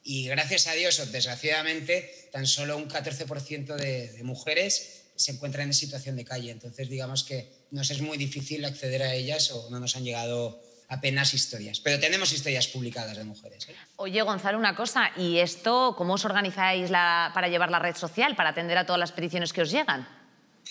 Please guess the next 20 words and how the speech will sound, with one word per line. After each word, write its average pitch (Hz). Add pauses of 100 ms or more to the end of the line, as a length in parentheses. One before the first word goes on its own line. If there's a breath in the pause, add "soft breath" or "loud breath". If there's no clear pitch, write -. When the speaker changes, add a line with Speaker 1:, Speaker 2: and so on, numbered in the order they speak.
(140)
Speaker 1:
Bueno, 131 (100)
a 127
ver, 131
eh, 127
sinceramente, 143
ahora 139
mismo 160
estamos 156
un 156
poco 151
desbordados. 139
Tenemos 131
más 135
de, 131 (240)
en 135
el 131
buzón 131
tenemos 139
más 135
de 143